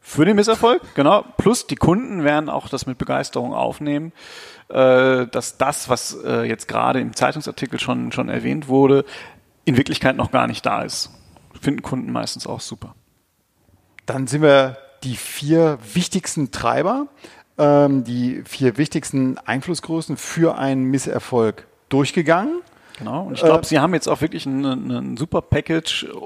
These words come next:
Speaker 1: um zu sagen, ich möchte meinen Job wechseln. Mit einer Produktanforderung, äh, mit einer Markteinführung scheitere ich nochmal grandios und richtig originell hier in meinem Unternehmen.
Speaker 2: Gut,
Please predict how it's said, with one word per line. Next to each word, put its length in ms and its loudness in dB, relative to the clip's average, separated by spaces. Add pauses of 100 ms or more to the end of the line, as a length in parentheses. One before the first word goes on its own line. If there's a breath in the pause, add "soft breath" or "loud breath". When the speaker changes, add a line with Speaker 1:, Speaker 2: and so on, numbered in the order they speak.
(100)
Speaker 1:
um 200 -4
zu 140 -6
sagen, 500 2 (260 loud breath)
ich 100 -12
möchte 260 0
meinen 180 0
Job 220 0
wechseln. 500 0 (300)
Mit 100 -4
einer 280 2
Produktanforderung, 960 2
äh, 580 0
mit 240 -4
einer 180 -2
Markteinführung 640 -2 (240 loud breath)
scheitere 400 2
ich 140 -6
nochmal 220 -2
grandios 680 -2
und 100 -8
richtig 320 -6
originell 400 -2
hier 300 -6
in 80 -10
meinem 180 -6
Unternehmen. 500 -14 (760 loud breath)
Speaker 2:
Gut, 540 -2